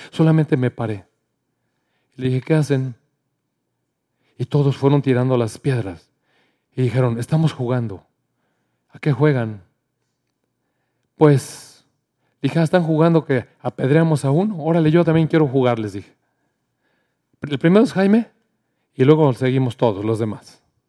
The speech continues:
Y todos tiraron las piedras. "No, señor". Y entonces empecé a hablar con ellos acerca de la amistad.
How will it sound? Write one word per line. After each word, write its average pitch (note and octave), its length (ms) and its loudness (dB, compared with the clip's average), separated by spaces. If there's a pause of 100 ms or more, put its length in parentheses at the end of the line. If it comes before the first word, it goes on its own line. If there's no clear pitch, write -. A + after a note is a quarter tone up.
(1300)
Y A2+ 120 -8
todos E3 280 -12
tiraron G2+ 300 -6
las F2+ 140 -16
piedras. - 520 -16 (1300)
"No, A#2+ 160 -4
señor". F#2 360 -10 (920)
Y - 60 -10
entonces D#3 180 -2
empecé C#3+ 260 -2
a C#3+ 40 2
hablar C#3 200 0
con C3 160 0
ellos C#3 180 4
acerca C3+ 240 -6
de C3 60 0
la A#2+ 100 -4
amistad. A#2 480 -6